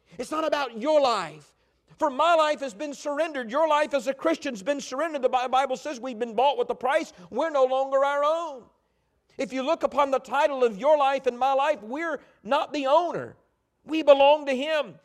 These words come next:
And our purpose that we're pursuing is to bring Him glory and to fulfill His perfect will. Now, how do we do that?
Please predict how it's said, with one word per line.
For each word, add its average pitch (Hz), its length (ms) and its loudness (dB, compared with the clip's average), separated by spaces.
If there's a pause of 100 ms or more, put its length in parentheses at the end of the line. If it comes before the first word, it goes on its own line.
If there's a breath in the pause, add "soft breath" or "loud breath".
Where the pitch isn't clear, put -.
(160 loud breath)
And 240 140 -4
our 294 220 4
purpose 320 440 -2
that 254 160 2
we're 269 120 0
pursuing 285 560 -6
is 247 100 -2
to 247 120 -6
bring 233 260 -2
Him 311 300 -8
glory 233 360 2
and 226 100 -8
to 220 80 -10
fulfill 226 320 -4
His 294 320 -6 (220 soft breath)
perfect 262 400 0
will. 294 420 -2 (560)
Now, 240 140 -8
how 196 180 -2
do 233 80 2
we 247 140 -2
do 277 260 -8
that? 165 380 0